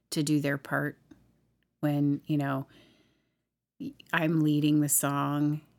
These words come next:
and you're singing the harmonies or playing piano, I have to completely trust you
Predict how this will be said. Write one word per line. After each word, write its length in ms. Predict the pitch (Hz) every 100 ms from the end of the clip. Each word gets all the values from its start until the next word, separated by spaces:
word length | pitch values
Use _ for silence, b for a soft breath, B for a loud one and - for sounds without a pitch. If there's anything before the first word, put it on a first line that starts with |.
| _ _
and 220 | 160 143
you're 380 | 147 147 147 143 B B -
singing 380 | - 165 156
the 60 | 151
harmonies 540 | 143 147 147 147 143 139
or 60 |
playing 320 | 139 147 139
piano, 420 | 139 135 143 143 147
I 120 | 151
have 280 | 147 151 -
to 80 | 156
completely 480 | - 151 151 143 143
trust 400 | - 147 - -
you 300 | 143 143